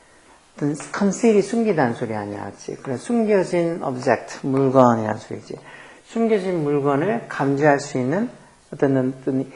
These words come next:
이미지를 형성하기 위해서. 즉, 뭔가 그 물건이 거기 숨겨져 있으면 어떤 그 물건에 대한 이미지를 만들어준다는 거지. 그럼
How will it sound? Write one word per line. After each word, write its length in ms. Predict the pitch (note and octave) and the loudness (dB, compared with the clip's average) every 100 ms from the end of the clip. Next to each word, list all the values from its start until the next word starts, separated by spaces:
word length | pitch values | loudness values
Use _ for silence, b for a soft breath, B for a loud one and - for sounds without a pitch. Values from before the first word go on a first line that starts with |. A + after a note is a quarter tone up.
| B B | B B
이미지를 420 | E3+ F3 G3+ F#3 A#2 | 2 4 4 4 2
형성하기 580 | C#3+ C3+ C3 A#2 A2+ | 0 -2 -2 -2 -4
위해서. 240 | A2 G#2 - | -6 -8 -10
즉, 200 | - C3+ | -8 -4
뭔가 240 | D3+ E3+ E3 | -2 0 0
그 120 | - | 0
물건이 440 | C#3+ E3 F3 E3+ | 2 4 6 6
거기 180 | D3 D3 | 4 0
숨겨져 440 | C#3 F#3+ F3 D#3 C#3 | 0 0 2 2 0
있으면 360 | C3 C#3 C3 | 0 0 0
어떤 240 | B2+ - A#2 | 0 -4 0
그 140 | - | 6
물건에 500 | C#3+ C3 C#3 D#3+ D3 | 6 6 2 4 4
대한 180 | C#3 C3+ | 4 4
이미지를 420 | C3+ F3 E3 A#2 | 4 4 4 2
만들어준다는 720 | G2+ G2+ A#2+ A2 A#2+ A2 A2 | 0 -2 -2 -4 -4 -4 -4
거지. 180 | G#2 B2 | -6 -10
그럼 280 | - C#3 B2+ | -4 0 -2